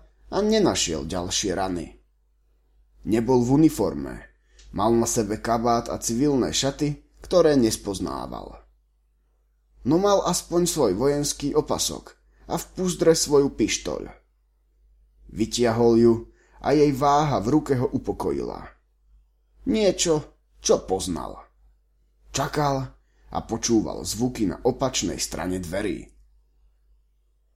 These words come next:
Dlho ale čakať nemusel. Po krátkej prestávke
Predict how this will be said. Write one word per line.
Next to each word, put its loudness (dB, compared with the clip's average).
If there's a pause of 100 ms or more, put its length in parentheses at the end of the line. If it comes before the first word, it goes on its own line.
(680)
Dlho 4
ale 2
čakať -2
nemusel. -4 (1300)
Po -6
krátkej -6
prestávke -4